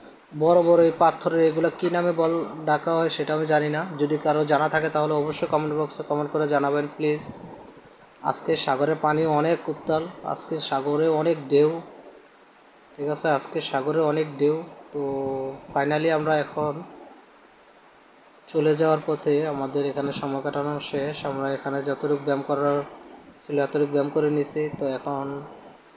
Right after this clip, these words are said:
মূলত আমি ব্যায়াম করতে পারিনি, ও আসিফ ভাই একটু ব্যায়াম করছে। আমার তো শুধু ভিডিও করার ধান্দা, তাই একটু ভিডিও করছি, আমি আর ব্যায়াম করস-, ব্যায়াম করার সময় পাই নাই, ঠিক আছে? এই যে দেখতেছেন সাগরের পাড়ে আজকে সাগরে অনেক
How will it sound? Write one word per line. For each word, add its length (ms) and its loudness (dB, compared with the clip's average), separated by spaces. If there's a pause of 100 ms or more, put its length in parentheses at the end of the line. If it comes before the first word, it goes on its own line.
(260)
মূলত 360 2
আমি 220 4
ব্যায়াম 220 2
করতে 240 4
পারিনি, 400 6
ও 100 0
আসিফ 320 4
ভাই 160 4
একটু 180 0
ব্যায়াম 240 0
করছে। 360 -2 (560)
আমার 300 0
তো 80 0
শুধু 600 2
ভিডিও 300 2
করার 360 4
ধান্দা, 380 2 (300)
তাই 160 2
একটু 240 -4
ভিডিও 340 2
করছি, 540 -4 (580)
আমি 220 -2
আর 80 2
ব্যায়াম 200 2 (120)
করস-, 460 -6
ব্যায়াম 320 -2
করার 240 2
সময় 240 -2
পাই 160 0
নাই, 160 -2 (1700)
ঠিক 100 -2
আছে? 200 2
এই 100 6
যে 60 -2
দেখতেছেন 480 2
সাগরের 380 2
পাড়ে 220 2
আজকে 280 0
সাগরে 360 2
অনেক 260 4